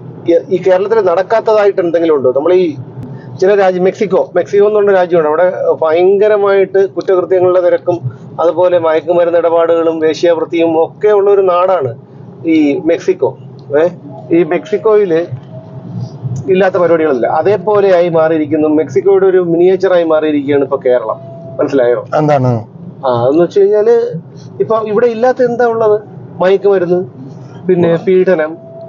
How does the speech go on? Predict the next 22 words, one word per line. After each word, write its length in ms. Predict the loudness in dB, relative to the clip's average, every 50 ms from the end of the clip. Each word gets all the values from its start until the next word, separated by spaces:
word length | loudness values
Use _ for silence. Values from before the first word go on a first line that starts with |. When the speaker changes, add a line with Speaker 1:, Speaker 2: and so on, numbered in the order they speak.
| -16 -16 -16 -14 -6 0
Speaker 1:
മോഷണം, 480 | 2 2 2 2 0 0 0 0 -2 -2 -6 -10 -16 -6
Speaker 2:
ഇവിടെ 160 | -2 0 0
Speaker 1:
പിടിച്ചുപറി, 280 | 2 2 2 2 2 2
Speaker 2:
ഇല്ലാത്തതൊന്നുണ്ട്. 760 | 4 2 2 2 2 2 2 2 2 2 0 2 2 2 2
Speaker 1:
മാല, 220 | 0 0 0 0 -2 -4 -6 -4 -2
Speaker 2:
അത് 240 | 0 0 2 2 0
സുമേഷിന് 420 | 0 0 0 0 0 0 0 0 2
Speaker 1:
മാല. 80 | 2
Speaker 2:
അറിയാത്തോണ്ടാണ്. 760 | 2 4 2 2 2 2 0 0 2 2 2 2 0 -4 -8
Speaker 1:
ആ. 40 | -10 -12 -16 -20 -20 -20 -20 -20 -18 -18 -16 -16 -16 -8 -4
Speaker 2:
മറ്റ് 420 | -4 -4 -2 0 0 2 2 2 0
സാ-, 540 | 0 0 2 2 4 2 2 2 0 2 4
രാജ്യങ്ങളിൽ 480 | 4 2 2 2 0 0 2 2 2
ഇല്ലാത്ത 480 | 2 0 0 0 2 2 2 2 2 2
ഒരു 180 | 2 2 2 0
സാധനം 520 | 0 0 2 2 2 2 2 0 0 0
ഇവിടെ 200 | 0 0 2 2
ഉണ്ട്, 340 | 2 2 2 2 0 0 0 -2 -4 -8 -6 -2
Speaker 1:
ഉം. 340 | -2 -2 0 -2 -6 -8 -12
Speaker 2:
സുലഭമായിട്ടുണ്ട്. 1000 | -12 -6 -2 0 2 2 2 2 2 2 0 0 2 2 0 0 0 0 0 2 2
അതെന്താണെന്നറിയാമോ? 880 | 2 2 2 2 0 0 2 2 0 2 2 0 0 -2 -4 -4 -4
Speaker 1:
ആ. 120 | -4 -4